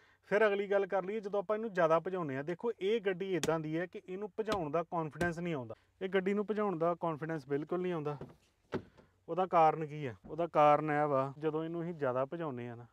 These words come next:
ਜਦੋਂ ਅਸੀਂ ਕੱਟ ਮਾਰਦੇ ਹਾਂ, ਤੇ ਇਹ ਗੱਡੀ ਇੱਦਾਂ ਮਹਿਸੂਸ ਕਰਾਉਂਦੀ ਹੈ ਕਿ ਅਸੀਂ ਹੁਣੇ ਪਲਟ ਚੱਲੀਏ ਗੱਡੀ, ਤੇ ਅਸੀਂ ਹੁਣੇ ਸਾਡਾ ਐਕਸੀਡੈਂਟ ਹੋ ਜਾਣਾ। ਏਦਾਂ ਮੈਨੂੰ ਬੜੀ ਵਾਰੀ ਲੱਗਿਆ। ਜਦੋਂ ਆਪਾਂ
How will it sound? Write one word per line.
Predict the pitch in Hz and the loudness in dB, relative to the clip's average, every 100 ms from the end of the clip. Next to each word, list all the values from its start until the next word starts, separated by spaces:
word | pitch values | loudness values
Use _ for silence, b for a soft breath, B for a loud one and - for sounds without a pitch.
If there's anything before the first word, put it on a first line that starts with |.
| _ _ _ _ 139 | _ _ _ _ -12
ਜਦੋਂ | 139 151 165 | -6 -4 -4
ਅਸੀਂ | 165 | -4
ਕੱਟ | 160 151 175 | -4 -4 -2
ਮਾਰਦੇ | 156 127 110 117 | -2 -2 -4 -14
ਹਾਂ, | 113 _ _ _ _ _ _ _ _ _ | -16 _ _ _ _ _ _ _ _ _
ਤੇ | 165 - _ - | -10 -10 _ -8
ਇਹ | 170 175 | -4 -2
ਗੱਡੀ | 151 143 156 | -4 -4 -6
ਇੱਦਾਂ | 135 147 | -2 -2
ਮਹਿਸੂਸ | 156 139 143 - | -2 -6 -8 -8
ਕਰਾਉਂਦੀ | 156 135 127 135 135 | -6 -4 -6 -6 -2
ਹੈ | 139 | -2
ਕਿ | 143 175 170 147 | -4 -10 -14 -14
ਅਸੀਂ | 131 139 151 - _ _ _ _ _ | -10 -8 -10 -14 _ _ _ _ _
ਹੁਣੇ | 165 214 | -2 0
ਪਲਟ | 170 143 | 0 -2
ਚੱਲੀਏ | 135 135 127 139 | -4 -6 -4 -4
ਗੱਡੀ, | 127 123 151 151 _ _ - | -4 -6 -10 -12 _ _ -8
ਤੇ | |
ਅਸੀਂ | 151 | -6
ਹੁਣੇ | 151 147 139 | -6 -6 -4
ਸਾਡਾ | 151 135 | -4 -4
ਐਕਸੀਡੈਂਟ | 123 127 117 117 | -6 -10 -12 -10
ਹੋ | 123 | -10
ਜਾਣਾ। | 113 104 b b b b 156 | -12 -16 b b b b -10
ਏਦਾਂ | 143 170 | -4 -2
ਮੈਨੂੰ | 170 160 175 | -2 -2 -2
ਬੜੀ | 160 143 | -2 -2
ਵਾਰੀ | 135 131 | -2 -2
ਲੱਗਿਆ। | 127 113 110 95 _ b b b _ - | -4 -8 -12 -18 _ b b b _ -2
ਜਦੋਂ | 160 175 | 0 0
ਆਪਾਂ | 170 180 180 | 2 2 2